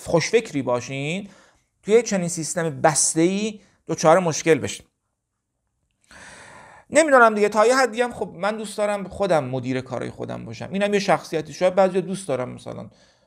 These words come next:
یه مو-، یک شخصی باشه بهشون بگه چیکار کن، چیکار نکن. بالاخره حتی قوانین و مقررات همه جا هستا،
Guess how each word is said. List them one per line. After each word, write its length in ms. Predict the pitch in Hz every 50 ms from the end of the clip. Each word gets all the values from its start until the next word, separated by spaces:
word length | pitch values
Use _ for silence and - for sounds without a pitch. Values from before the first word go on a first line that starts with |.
| _ _ -
یه 260 | 120 127 123 - - -
مو-، 200 | 113 127 131 131
یک 160 | 127 143 135
شخصی 340 | - - 147 135 - - 147
باشه 300 | 135 127 135 131 - 143
بهشون 540 | 123 127 127 131 127 131 135 131 127 120 - - - _ _ _ _ _ _
بگه 180 | - 156 147 156
چیکار 300 | 147 - - - 139 135 131 135
کن، 180 | 139 131 123
چیکار 280 | 110 - - 127 127 127
نکن. 560 | 131 131 131 - 131 131 127 123 120 - - -
بالاخره 380 | 120 127 127 - - 120 135
حتی 180 | 160 165 165 254
قوانین 360 | 208 202 202 196 190 190 185
و 40 | 190
مقررات 500 | 185 185 160 180 180 165 185 214 233 -
همه 180 | 208 185 196 208
جا 140 | 226 233 226
هستا، 440 | 254 254 247 - - 120 107 -